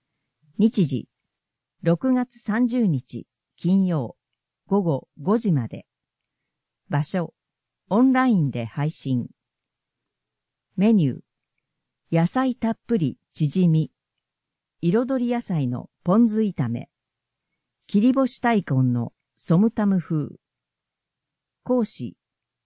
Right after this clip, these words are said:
管理栄養士、梅山智子。申し込み、ロゴフォームから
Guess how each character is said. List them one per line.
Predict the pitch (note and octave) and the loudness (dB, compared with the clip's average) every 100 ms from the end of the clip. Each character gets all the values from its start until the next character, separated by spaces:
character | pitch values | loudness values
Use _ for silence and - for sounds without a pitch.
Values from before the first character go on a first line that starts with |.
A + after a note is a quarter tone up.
| _ | _
管 | F3+ A#3 B3+ | -2 2 2
理 | A#3+ | 2
栄 | A3+ A3+ | 2 2
養 | A3 F3+ | 0 -2
士、 | D3 - G#2+ - _ _ _ _ - | -4 -8 -12 -14 _ _ _ _ 0
梅 | E3 A#3 | 4 4
山 | B3 A#3 G#3+ | 2 0 -2
智 | - G#3 D3 | -2 0 0
子。 | - G#2+ - _ _ _ _ _ _ _ _ _ _ _ _ | -4 -12 -14 _ _ _ _ _ _ _ _ _ _ _ _
申 | D#3 F#3+ | 0 0
し | A3+ - | 0 -4
込 | F#3+ | 0
み、 | E3+ D3+ _ _ _ _ _ _ _ _ _ - | 0 -2 _ _ _ _ _ _ _ _ _ -2
ロ | E3 | 0
ゴ | F3 C4+ | 0 -2
フ | C4 C#4 | -4 -2
ォ | B3+ | 0
ー | |
ム | F#3+ D#3 | 0 -2
か | D3 | -4
ら | C3 | -4